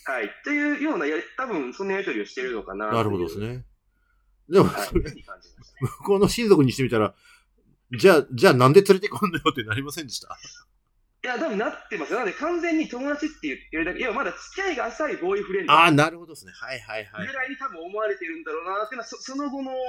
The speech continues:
Speaker 1: あの、出来事も含め、
Speaker 2: なるほど。
Speaker 1: 振り返ってみると多分そういうことだったんじゃないかな。
Speaker 2: なるほど。まだアーリーステージだと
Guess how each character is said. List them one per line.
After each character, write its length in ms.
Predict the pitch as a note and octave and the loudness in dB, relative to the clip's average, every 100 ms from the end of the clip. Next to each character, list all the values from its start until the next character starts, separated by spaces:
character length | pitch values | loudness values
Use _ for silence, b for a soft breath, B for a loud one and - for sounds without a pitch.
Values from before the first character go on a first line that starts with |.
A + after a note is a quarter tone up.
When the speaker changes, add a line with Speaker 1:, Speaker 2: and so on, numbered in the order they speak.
| A#3+ | -4
Speaker 1:
あ 140 | A3 G#3+ | -4 -2
の、 580 | G3+ G3 F#3+ F#3 F3 - _ _ | -2 0 0 -2 -4 -8 _ _
出 80 | F3 | -12
来 80 | F#3+ | -6
事 180 | G#3 A2 | -6 -6
も 100 | G2 | -14
含 220 | - C3+ | -14 -10
め、 120 | A2 | -8
Speaker 2:
な 200 | G#2+ A#2+ B2+ | -2 0 0
る 100 | A2 | 0
ほ 120 | B2+ | -2
ど。 120 | B2 | -4
Speaker 1:
振 60 | G3+ | -4
り 40 | |
返 0 | |
っ 0 | |
て 0 | |
み 0 | |
る 0 | |
と 60 | G#3 | -8
多 20 | |
分 100 | A#2+ | -8
そ 100 | E3+ | -12
う 40 | |
い 40 | E3 | -10
う 20 | |
こ 80 | F3 | -8
と 60 | |
だ 80 | D#3 | -8
っ 40 | - | -8
た 60 | A2 | -12
ん 60 | |
じ 60 | G2+ | -12
ゃ 40 | |
な 80 | F#2+ | -14
い 40 | |
か 100 | F#2 G2 | -12 -8
な。 80 | |
Speaker 2:
な 40 | A#2+ | -6
る 60 | |
ほ 80 | G#2+ | -4
ど。 80 | G#2+ | -2
ま 100 | C3 | -2
だ 180 | G#2 B2+ | 2 4
ア 40 | |
ー 40 | D3 | 6
リ 80 | D3+ | 6
ー 40 | |
ス 80 | - | 2
テ 80 | D3 | -10
ー 20 | |
ジ 60 | F#2 | -12
だ 100 | |
と 120 | - | -20